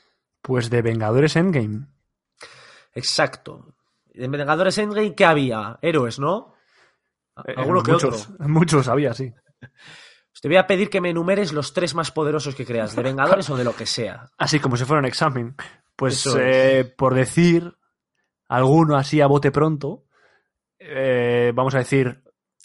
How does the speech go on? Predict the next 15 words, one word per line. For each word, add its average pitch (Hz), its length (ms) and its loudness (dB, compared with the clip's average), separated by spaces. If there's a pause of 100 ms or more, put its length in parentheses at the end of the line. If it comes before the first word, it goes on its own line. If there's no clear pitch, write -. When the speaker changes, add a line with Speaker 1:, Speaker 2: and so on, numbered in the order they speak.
(140)
Speaker 1:
de 131 180 -2
lo 131 100 4
ma-, 131 200 0
de 127 120 2
lo 123 80 2
que 151 80 -2
hemos 156 120 2
visto 156 200 2
todos, 160 300 2
¿no? 170 140 2
Capitana 135 400 0
Marvel, 143 560 0 (520)
Speaker 2:
Sí. 120 140 -12
Speaker 1:
eh, 110 840 -6 (280)
Hulk, 147 640 2